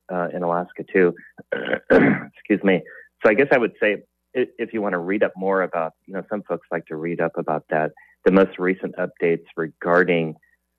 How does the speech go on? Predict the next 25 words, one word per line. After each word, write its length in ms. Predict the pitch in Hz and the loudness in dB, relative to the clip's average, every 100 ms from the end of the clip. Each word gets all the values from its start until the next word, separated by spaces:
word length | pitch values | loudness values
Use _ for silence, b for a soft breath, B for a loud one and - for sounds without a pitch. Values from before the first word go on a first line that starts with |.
| - | -8
um, 260 | 87 82 80 - | -2 -2 -4 -4
treatments 440 | 95 85 85 80 - _ - | -4 -2 -4 -6 -10 _ -2
for 160 | 87 | 0
medications 760 | 78 85 80 - - 80 - 80 - | 2 2 0 -4 -2 0 0 -8 -4
for 160 | 78 71 - | -4 -4 4
covid, 380 | 101 85 82 - b b b | 6 6 4 0 b b b
you 80 | - | -12
could 180 | 82 85 | -4 0
look 160 | 85 82 | 0 0
up 140 | 80 | -2
National 400 | 82 80 - 73 | 0 -2 -2 -6
Institutes 500 | 80 82 - - 82 - | -6 -12 -12 -8 -6 -8
of 80 | - | -6
Health 200 | 76 71 _ - - - | -6 -6 _ -20 -20 -6
for 100 | 76 | -4
the 60 | 78 | -2
most 220 | 78 - | -4 -4
up-to-date 400 | 78 - 78 76 | -4 -4 -4 -2
info. 340 | 80 - 71 - B B B - | -4 -2 -4 -4 B B B 0
But 180 | - - | 2 2
in 80 | |
regards 380 | 123 104 131 - - | 2 2 2 2 -2
to 80 | 95 | -8
cases, 560 | - 107 110 - 95 92 - | -4 -2 -2 0 -2 -2 -12
um, 420 | 104 104 101 98 | -4 -2 0 -2